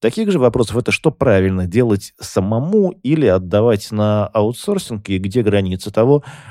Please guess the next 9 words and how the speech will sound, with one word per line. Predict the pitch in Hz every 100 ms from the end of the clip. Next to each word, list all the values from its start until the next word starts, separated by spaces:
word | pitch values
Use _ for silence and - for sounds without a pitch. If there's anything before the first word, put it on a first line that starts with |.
| -
когда | - 98 98 101
еще | 95 - 104
лучше | 104 101 - 95
делать | 92 85 85
все | - 95
самому | 101 92 92 82
и |
все | 78 -
контролировать, | - 104 175 233 202 110